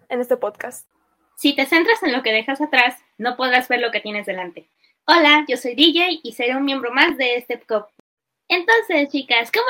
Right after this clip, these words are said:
Speaker 2: les fue en sus exámenes?
Speaker 1: Se podría decir que bien, dentro de lo, de lo que cabe.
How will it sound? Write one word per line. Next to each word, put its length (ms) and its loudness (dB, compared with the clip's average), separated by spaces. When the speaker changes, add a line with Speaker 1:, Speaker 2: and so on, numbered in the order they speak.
Speaker 2:
les 100 0
fue 120 -4
en 60 2
sus 140 -2
exámenes? 500 -4
Speaker 1:
Se 280 2
podría 600 6
decir 280 -2
que 120 0
bien, 380 0
dentro 320 -2
de 60 4
lo, 140 2
de 100 4
lo 100 2
que 120 -6
cabe. 400 6